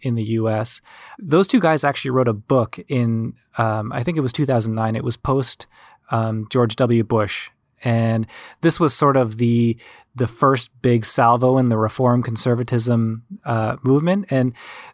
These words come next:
the fact that Kenny is friends with these guys, I think, is interesting. Um, he knew of Oren Cass and had followed his work. Um, and Kenny was saying, "We need to move towards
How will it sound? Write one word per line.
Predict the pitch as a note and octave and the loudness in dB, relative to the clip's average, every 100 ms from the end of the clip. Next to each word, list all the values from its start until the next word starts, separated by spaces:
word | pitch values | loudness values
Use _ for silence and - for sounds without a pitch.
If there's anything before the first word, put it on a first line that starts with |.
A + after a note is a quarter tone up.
| A3 | -10
the | D3 | -4
fact | C3+ G3 - | 0 0 0
that | E3 | -4
Kenny | - C#3+ D3 | -2 0 2
is | C3+ - | 2 0
friends | C3 C3+ D3 | 2 2 2
with | C#3+ | 2
these | D3 | 0
guys, | C3+ C#3 D3 | 2 2 2
I | B2 | 0
think, | A2+ A#2+ | 0 0
is | A2+ | 0
interesting. | A2 A#2 C#3 B2+ E3+ G3 G3 - | 0 0 0 0 -2 -4 -6 0
Um, | A#2 A#2 A#2 B2 | 2 2 2 -2
he | C#3 C#3+ C3 B2+ | -4 -2 0 2
knew | B2+ C#3 D3+ D3+ | 2 4 4 4
of | C3+ B2 | 2 4
Oren | B2 B2 | 2 2
Cass | A#2 A#2 A#2+ B2+ | 0 -2 -2 -2
and | B2 | -4
had | A2+ | -4
followed | - A#2+ B2 | -2 0 0
his | A2+ G#2+ | 0 -2
work. | G#2+ G#2+ A#2+ - - - - - | -2 -2 -2 -6 -20 -20 -20 -14
Um, | - A2+ A2+ A2+ - | -4 0 0 -2 -2
and | C3 A#2 | -4 -2
Kenny | D3 D#3+ | 0 2
was | D#3+ C3+ | 2 2
saying, | - B2+ B2 B2 - - - - - | 2 2 2 -2 -8 -20 -20 -20 -10
"We | D3+ D3 E3+ | 0 2 4
need | E3 D#3+ | 2 0
to | D3 | 0
move | C3+ C#3 C#3 | 2 4 2
towards | - B2+ A#2+ A#2+ A#2 - | 2 0 2 2 0 -4